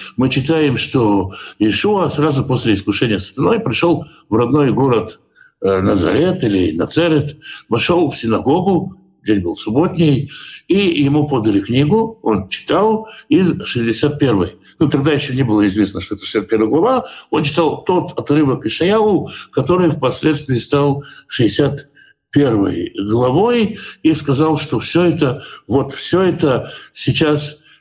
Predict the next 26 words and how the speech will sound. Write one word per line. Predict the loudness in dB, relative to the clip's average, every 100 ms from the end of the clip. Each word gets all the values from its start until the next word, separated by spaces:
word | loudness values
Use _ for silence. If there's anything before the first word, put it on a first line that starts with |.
| _ _
перед | 2 2 2
вами | 0 2 0 -2 -6 _ -12 -4
осуществляется. | -2 0 -2 0 0 0 0
То | 0
есть | 0 0
во | 0 2
мне, | 2 2 0 -2
сказал | -2 0 2 4
он, | 2 0 -2 -12 -10 -2
есть | -2 -2 -16 _ -4
осуществление | -2 0 -2 0 -4 0 2 4 4 2 -2 -8 -20 _
того, | 0 0
что | 0 0
говорится | 0 2 0 2 0 0 -6 -20 _
в | -2
первом | 0 2 -2
стихе | -2 0 0
шестьдесят | 0 -2 -2 -2
первой | 0 2 2 0 -2 -14 -12 0
главы | 2 4 4 2 0 -4 -20 _
книги | -2 0 0
пророка | 0 -2 0 -2
Ишаяу. | -2 -6 -12 -6 0
И | 0 2
начнём, | 0 0 2 2 2 -2 -6
э, | -2 2 2 0